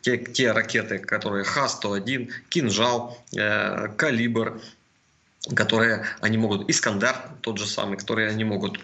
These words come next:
э, производить и, веро-, вероятно, производят, э, им ни денег жалко, ни ничего, там вряд, вря-, вряд ли будут жалеть денег, им,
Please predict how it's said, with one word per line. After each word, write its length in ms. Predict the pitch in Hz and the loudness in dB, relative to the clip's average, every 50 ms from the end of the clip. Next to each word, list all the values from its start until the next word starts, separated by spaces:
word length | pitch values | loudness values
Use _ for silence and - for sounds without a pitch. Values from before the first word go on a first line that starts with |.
| - - - | -10 -6 -2
э, 200 | 90 107 107 101 | -2 0 0 0
производить 640 | 107 104 110 104 98 110 120 131 175 208 202 - - | 0 0 0 2 2 0 0 0 0 -2 -2 -2 -2
и, 60 | 156 | 2
веро-, 260 | 113 123 123 117 113 | 2 4 2 2 2
вероятно, 420 | 104 123 139 135 127 117 - 120 117 | 2 2 2 2 2 2 0 -2 -4
производят, 560 | - 131 135 135 131 170 196 - 131 - - | -2 -2 -2 -2 -2 -4 -6 -6 -6 -8 -8
э, 40 | 127 - - - - - - - - - | -10 -10 -8 -8 -8 -8 -8 -8 -6 -2
им 300 | - 170 175 - - - - - | 0 0 0 0 -4 -8 -6 -4
ни 180 | 120 123 131 | -2 0 0
денег 420 | 117 - 143 180 185 175 165 147 139 | 2 2 2 2 2 2 0 0 0
жалко, 400 | 151 143 139 139 - - 117 110 | 0 0 0 0 -2 -2 -2 -2
ни 280 | 110 113 120 117 113 104 95 80 58 53 - - - - - - | 0 0 0 0 0 0 -2 -2 -4 -6 -8 -10 -14 -18 -14 -6
ничего, 680 | - 113 113 107 - 123 - 147 151 139 117 - - - | -4 -2 0 0 0 -2 -2 0 0 -2 -2 -4 -2 -2
там 300 | 120 113 104 101 98 - - - - - - - - - - - - - - - | 0 0 0 0 -4 -4 -6 -6 -8 -6 -6 -6 -6 -6 -6 -6 -6 -6 -2 0
вряд, 340 | 104 123 147 131 - - - | 2 2 2 2 0 0 0
вря-, 160 | - 131 131 | 0 0 0
вряд 320 | 107 104 120 151 139 - 123 | 2 2 2 2 2 0 -2
ли 60 | 120 | -4
будут 240 | 110 120 120 107 98 | -4 -4 -4 -4 -4
жалеть 260 | 110 113 113 101 107 | -4 -4 -4 -2 -2
денег, 320 | 160 180 190 180 175 - - - - - - - | -2 -2 -2 -4 -6 -6 -8 -12 -12 -12 -8 -4
им, 260 | 147 175 185 185 | -2 0 0 0